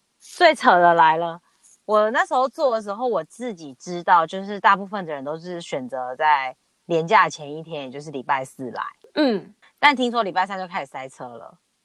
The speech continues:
Speaker 2: 我没有办法想象小镇上塞车欸。
Speaker 1: 还有一个更扯的，听说出了新闻是什么？有史以来最忙的复活节假期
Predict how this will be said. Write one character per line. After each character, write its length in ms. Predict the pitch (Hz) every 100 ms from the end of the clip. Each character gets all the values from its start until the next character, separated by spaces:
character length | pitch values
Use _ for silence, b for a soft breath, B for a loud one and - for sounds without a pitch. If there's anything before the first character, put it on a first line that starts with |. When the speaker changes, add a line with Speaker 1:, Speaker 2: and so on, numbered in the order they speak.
| _
Speaker 2:
我 160 | 285
没 140 | 285 339
有 40 |
办 160 | 370 403
法 160 | 302
想 220 | 254 226 190
象 220 | 262 262
小 220 | 240 175
镇 220 | 175 240 214
上 240 | 220 202
塞 320 | 196 185 175
车 480 | 170 - 190 147 151
欸。 200 | 160 - 208 B
Speaker 1:
还 240 | B 247 254
有 80 | 226
一 40 |
个 160 | 214 202
更 200 | 226 196
扯 280 | - 165
的， 160 | 131 135
听 200 | 185 233
说 200 | 240 233
出 140 | -
了 100 | 233
新 260 | 190 - 196
闻 240 | 185 143
是 220 | 160 190 170
什 120 | 151
么？ 380 | 131 123 - - _ _ _ _ -
有 260 | 202 202
史 360 | 277 - 202 208 -
以 220 | 185 147
来 420 | 139 131 123 139 _
最 360 | - 254 254 180
忙 460 | 156 156 131 123 135
的 220 | 156 151
复 260 | - 226
活 300 | 165 - 131
节 260 | 143 143 135
假 300 | - 185 135
期 400 | - - - -